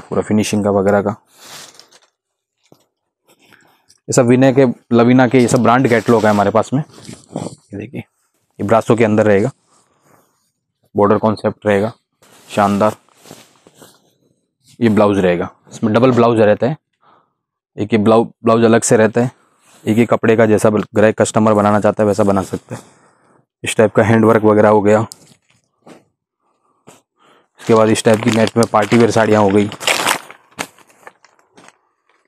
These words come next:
ये देखिए, सिल्क वगैरह पे हो गई। ये प्रिंटेड में भी विनय की आएगी, ये विनय का है, देखो सिक्का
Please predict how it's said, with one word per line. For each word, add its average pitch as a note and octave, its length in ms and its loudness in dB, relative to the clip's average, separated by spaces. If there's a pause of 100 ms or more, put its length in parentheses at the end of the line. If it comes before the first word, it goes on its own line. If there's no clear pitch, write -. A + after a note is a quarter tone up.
(580)
ये G2+ 80 -2
देखिए, F2 300 -6 (960)
सिल्क A#2 240 0
वगैरह G#2+ 260 2
पे G#2+ 120 -2
हो G#2 160 2
गई। G#2+ 80 0 (3000)
ये A#2 120 -10
प्रिंटेड G#2+ 420 -2
में G#2+ 140 0
भी G#2+ 100 2
विनय A2+ 280 0
की A2 140 0
आएगी, G#2 200 0
ये - 840 -14
विनय A2 280 2
का A2 100 2
है, G2+ 80 0
देखो G2+ 240 -2
सिक्का - 300 -6